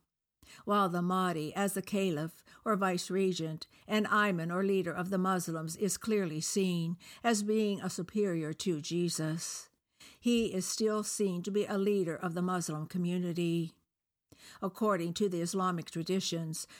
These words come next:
the primary purpose of Jesus will be to oversee the institution and the enforcement of the Islamic Sharia law all over the world.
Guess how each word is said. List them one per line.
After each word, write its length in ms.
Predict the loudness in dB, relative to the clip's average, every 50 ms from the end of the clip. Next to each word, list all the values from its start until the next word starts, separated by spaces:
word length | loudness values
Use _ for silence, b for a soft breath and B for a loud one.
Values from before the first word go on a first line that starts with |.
| B -8
the 100 | -8 -6
primary 640 | -2 0 0 2 2 0 0 -2 -4 -4 -4 -4
purpose 420 | -2 0 0 0 0 -2 -4 -4
of 120 | -4 -4 -4
Jesus 680 | -2 -2 0 0 0 -2 -2 -2 -2 -2 -4 -6 -10 B B B B B
will 120 | 2 2 4
be 220 | 4 4 4 2
to 140 | 2 0 0
oversee 540 | 2 0 0 2 0 -2 0 0 0 0 0
the 180 | 0 -2 -2 -2
institution 1000 | -2 -2 -2 -2 -6 -6 -2 0 2 2 2 2 0 -2 -6 -6 -6 -8 -8 B B B B B -2
and 260 | 0 2 2 2 2
the 160 | 0 -2 -2
enforcement 800 | -2 -4 -4 -2 -2 0 0 0 0 -2 -4 -6 -8 -8 -12 -14 B B B B
of 160 | -2 0 0
the 120 | 2 2 2
Islamic 600 | 0 0 0 0 2 2 0 0 -2 -4 -6 -8
Sharia 460 | -6 -4 -2 -2 0 0 0 0 0
law 500 | 0 2 2 2 2 0 -2 -2 -4 -8 B B B B
all 200 | -2 0 0 2
over 260 | 0 0 -2 -2 -4 -4
the 140 | -4 -2
world. 640 | -2 0 0 2 2 2 0 0 -2 -4 -6 -8